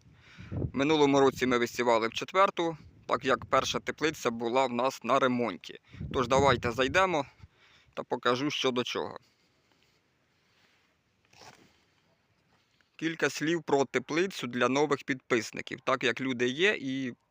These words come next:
багато хто чого навіть і не знає. Значить, дивіться, моя перша теплиця, вона невеличка, розмір її шість на вісім.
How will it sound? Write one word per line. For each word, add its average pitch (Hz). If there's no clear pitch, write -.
багато 123
хто -
чого 127
навіть 131
і 123
не 120
знає. 101
Значить, 143
дивіться, 151
моя 143
перша 151
теплиця, 135
вона 131
невеличка, 135
розмір 123
її 117
шість -
на 113
вісім. 143